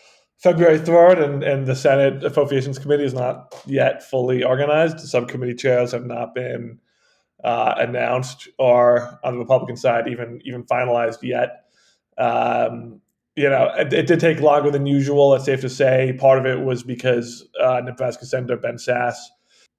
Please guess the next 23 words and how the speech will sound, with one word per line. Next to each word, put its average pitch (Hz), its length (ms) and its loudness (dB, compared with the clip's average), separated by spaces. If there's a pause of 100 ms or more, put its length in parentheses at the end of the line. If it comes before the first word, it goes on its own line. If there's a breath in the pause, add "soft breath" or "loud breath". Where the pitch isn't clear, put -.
(140)
resigned 135 380 0
from 123 120 -10
the 151 60 -6
Senate, 156 480 2
and 131 140 -6
his 120 260 -4
appo-, 127 360 -8 (100)
he 131 400 -8
got 127 300 -2 (100)
replaced, 160 680 0
but 117 220 2
it 120 80 -10
took 127 140 -8
a 127 40 -4
while 120 320 0
for 120 320 -2
Senator 123 380 -6
Ricketts 120 440 -8
to 120 500 -8
take 123 180 -4
office, 135 580 0
and 127 200 -8
now, 120 420 -6